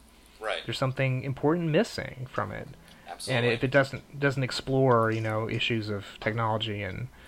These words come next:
Speaker 2: and our relationship to it, then it's kind of failing as, I, I mean, that's kind of, I guess that's kind of a bold statement, but in some, in some ways it's failing as, as science fiction.
Speaker 1: Well,
Speaker 2: Um,
Speaker 1: no, I don't think that's a bold statement at all. I think it's, uh,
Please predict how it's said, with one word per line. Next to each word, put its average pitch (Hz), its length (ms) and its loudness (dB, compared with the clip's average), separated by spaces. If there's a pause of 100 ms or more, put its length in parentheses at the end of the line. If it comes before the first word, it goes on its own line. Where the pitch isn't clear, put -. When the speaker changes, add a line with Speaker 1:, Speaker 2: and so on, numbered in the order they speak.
(500)
Speaker 2:
and 107 300 0
our 104 100 4
relationship 120 580 4
to 104 200 0
it, 110 140 -2
then 110 120 0
it's 107 220 -4
kind 110 180 2
of 104 60 -2
failing 107 600 2
as, 104 360 -6
I, 120 140 6
I 131 60 6
mean, 151 120 8
that's 143 160 10
kind 131 160 6
of, 117 80 4
I 120 160 6
guess 117 100 0
that's - 140 -2
kind 113 140 0
of 107 60 0
a 107 60 0
bold 107 320 0
statement, 120 520 -2
but 87 200 -2
in 113 160 -6
some, 117 280 0
in 117 140 -2
some 123 200 4
ways 110 180 0
it's - 140 -10
failing 117 400 0
as, 107 280 -4 (520)
as 110 100 2
science 120 300 0
fiction. 104 500 0 (500)
Speaker 1:
Well, 135 140 0
Speaker 2:
Um, 120 100 0 (120)
Speaker 1:
no, 139 160 2
I 123 160 8
don't 151 160 4
think 143 180 0
that's 131 240 2
a 113 40 -8
bold 120 260 -4
statement 135 400 2
at 139 80 0
all. 165 200 0
I 95 100 -2
think 117 200 -6
it's, 117 180 -6
uh, - 1080 -6